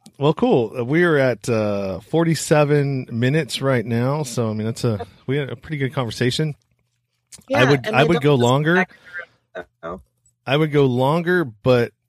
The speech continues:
Speaker 1: I have to, uh, my, I've only got fourteen minutes left on my S D card. And I'm like, "Shit, I forgot to, I forgot to, to take 'em all off last night."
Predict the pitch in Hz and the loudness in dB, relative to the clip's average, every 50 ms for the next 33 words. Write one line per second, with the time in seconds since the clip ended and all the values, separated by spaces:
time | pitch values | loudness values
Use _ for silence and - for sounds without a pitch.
0 | _ _ - 110 104 107 127 127 123 - - - 127 113 104 101 98 95 92 90 | _ _ -8 -6 -6 -4 -4 -4 -6 -6 -6 -2 0 2 2 2 2 2 0 0
1 | 87 87 78 - - 104 101 104 95 110 107 117 127 127 110 90 85 - - 135 | 0 -2 -4 -6 -6 -4 -4 -2 -2 -2 -2 0 0 0 -2 -2 -6 -4 -2 -2
2 | 131 131 - - 131 120 113 117 110 98 92 - 113 110 107 107 - 104 95 98 | 0 0 2 2 2 4 4 4 2 2 -2 0 2 2 2 2 2 0 0 0
3 | 95 95 104 107 110 - - - 110 107 - - 107 98 95 95 95 98 98 98 | -2 -2 0 -2 -2 -2 -2 -2 -2 -2 -2 -2 -2 0 0 -2 -4 -6 -6 -6
4 | 92 90 - - - - - - - 131 - - - - - - - - 95 95 | -8 -8 -8 -10 -10 -10 -10 -10 -10 -12 -12 -12 -16 -20 -20 -18 -16 -16 -16 -12
5 | - - 95 87 90 - - - - 131 123 113 110 - 110 98 90 87 - - | -8 -6 -6 -6 -8 -10 -12 -10 -6 -4 -4 -4 -4 -2 -4 -2 -2 -4 -8 -12
6 | _ _ _ _ _ _ _ - - - - 113 110 - 135 127 131 123 120 113 | _ _ _ _ _ _ _ -10 -8 -8 -8 -4 0 0 2 2 2 0 2 2
7 | 107 107 117 131 135 131 - 110 95 98 95 - 104 95 90 82 | 4 4 4 2 2 2 0 0 -2 -2 -4 -4 -4 -4 -4 -6